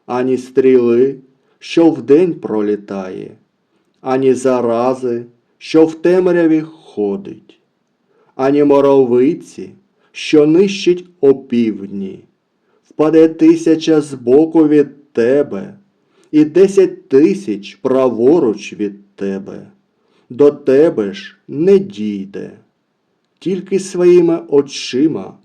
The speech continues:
подивишся, і відплату безбожним побачиш. Бо Господа, охорону мою,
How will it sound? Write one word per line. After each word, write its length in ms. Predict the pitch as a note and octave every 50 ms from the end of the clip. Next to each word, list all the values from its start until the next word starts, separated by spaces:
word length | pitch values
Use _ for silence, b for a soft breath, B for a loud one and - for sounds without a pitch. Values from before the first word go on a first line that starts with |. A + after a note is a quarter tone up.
| _ _ _
подивишся, 1040 | A#2 A2+ A2 G2+ G2 G#2+ A2 B2 C3+ C3+ G#2+ F#2+ - - - - - - - - - _ _ _ _ _ b b b b b b b
і 120 | - D3 E3+
відплату 640 | E3 G3 G3 G3 G3 F#3 F#3+ G3 G3 G3 G3 F#3+ F3
безбожним 1040 | F3 F3+ F3 E3 D3+ D3 C#3+ - A#2+ B2 C3 D#3 F3+ D#3+ - - G#2 G2+ G2 F#2+ G2 - - _ _ _ _
побачиш. 1080 | - D3 C#3 C3 G#2+ G2 G2 G2 G2 F#2+ G2 - - - - - - - - - _ _ _ _ _ _ _ _ b b b b b b b b b _
Бо 260 | C3 D3 F3 F3 D#3+
Господа, 960 | C#3+ B2 A#2+ B2+ C#3 D#3+ F#3+ F#3+ G3 - - - G#2+ G2+ G2+ G2 F#2+ G2+ G2+ - _ _ _ _
охорону 880 | - C#3+ C3 B2+ - C3+ C#3 C3+ B2 B2 A#2+ A#2+ D3 E3+ D#3+ C#3+ A#2+ A2
мою, 520 | G#2+ G#2+ G#2 G#2 G2+ G2 G2+ G2 G2 G2+